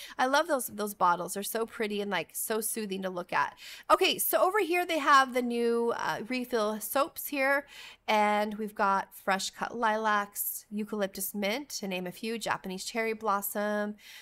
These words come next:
more hand soap, so gorgeous. I love all of these colors. There's the cute little mushroom. I love this one, nineteen ninety-five. I love that it has a smiley face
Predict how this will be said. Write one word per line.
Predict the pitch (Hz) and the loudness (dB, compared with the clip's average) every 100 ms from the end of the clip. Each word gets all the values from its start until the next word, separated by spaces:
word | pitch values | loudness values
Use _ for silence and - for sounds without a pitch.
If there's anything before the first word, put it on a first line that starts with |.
| - | -8
more | 226 269 349 | 0 4 4
hand | 294 247 240 | 2 0 -2
soap, | - 233 220 - | 0 0 0 -4
so | 220 214 | -4 -2
gorgeous. | 196 196 196 196 196 190 | -2 -2 0 0 0 -2
I | 190 | -4
love | 190 196 208 233 | 0 2 4 2
all | - 190 | 0 0
of | 190 | -2
these | 190 - | -6 -8
colors. | - 247 262 262 254 254 - | -4 0 2 2 2 0 0
There's | 233 254 | 2 2
the | 294 | 0
cute | 311 - 294 285 | -8 -6 -4 0
little | 294 | 0
mushroom. | 262 226 233 - 262 233 233 | 4 2 2 -2 -2 0 0
I | 202 | -2
love | 202 208 202 220 | -2 2 2 2
this | 233 - - | -2 -4 -2
one, | 233 214 202 | 0 0 -2
nineteen | 175 - 226 | -6 -6 -4
ninety-five. | 208 196 196 202 190 196 196 - - - | -2 -2 -4 0 2 2 -4 -12 -16 -8
I | 220 | -2
love | 226 226 | 0 0
that | 247 | -2
it | 233 | -2
has | 208 | -2
a | 196 | -2
smiley | - - 180 185 190 | -6 -4 -4 -4 -6
face | 196 185 190 | -4 -6 -6